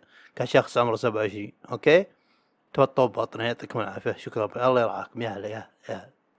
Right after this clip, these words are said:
كنا نستمتع بأتفه الأشياء البسيطة الحلوة اللي تجي ك-، ك-، gesture، nice gesture من الكبار، يعني، آه، آه، تقديم، آه، أو حركة حلوة. وشلون يترجمها كلمة gesture؟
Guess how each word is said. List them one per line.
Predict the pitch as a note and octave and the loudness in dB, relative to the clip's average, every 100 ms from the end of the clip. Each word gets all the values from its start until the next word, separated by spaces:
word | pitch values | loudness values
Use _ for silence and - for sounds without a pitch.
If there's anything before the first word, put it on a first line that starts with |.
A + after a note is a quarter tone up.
| _ _ _ - | _ _ _ -6
كنا | F3 F3+ E3 | -4 0 0
نستمتع | D3 - D#3+ C#3 C3+ | -2 -2 -2 -2 -4
بأتفه | B2 D3+ - - B2+ | -4 -8 -8 -6 -2
الأشياء | B2 A#2+ B2+ - C3+ | -4 -2 -2 2 2
البسيطة | A#2 A#2+ D#3+ D3 C#3 | 2 -4 -6 0 0
الحلوة | - E3+ D#3+ D#3+ | 2 2 4 4
اللي | D#3 | 2
تجي | C#3+ E3+ D3+ F3 E3+ | 0 -2 -2 -10 -10
ك-، | - E3 D#3 D3 | 4 8 8 6
ك-، | C#3+ D#3+ D3+ D3 - - - - - - | 2 6 6 4 -2 -10 -20 -20 -6 -2
gesture، | C#3+ C#3+ A3 - F3 F3 - _ | 0 0 0 4 6 6 4 _
nice | D#3 F3 D3+ G3 | 2 2 4 2
gesture | F#3 - D#3 D3+ | 0 0 0 2
من | C#3+ C#3+ | 0 0
الكبار، | - E3+ D3+ C#3 - - | 6 10 10 8 0 -10
يعني، | B2 B2 C3+ C#3 C#3 | -6 -4 -2 -4 -6
آه، | D3 D3+ - - _ - | -8 -10 -20 -20 _ -8
آه، | C3+ B2+ A#2+ - - | -4 -4 -6 -10 -12
تقديم، | C#3+ D#3 D#3 F3+ D#3+ D3 - | -2 -2 -2 -4 -4 -6 -10
آه، | C#3 B2 C3+ C#3+ D3 - | -8 -8 -8 -14 -16 -14
أو | C#3 C3 B2+ C3+ - _ - | -6 -4 -6 -10 -14 _ -14
حركة | - F3+ F3 E3 | 2 4 4 2
حلوة. | F3+ D#3+ C3+ | 2 0 -4
وشلون | C#3+ A#3+ C4+ | -4 0 0
يترجمها | D#3+ C#3 C#3 - C#3 D3+ C#3 A2+ | 0 -6 -6 -2 0 0 -2 -4
كلمة | - B2 A2+ | -4 -6 -2
gesture؟ | D3 - - | -2 -2 -14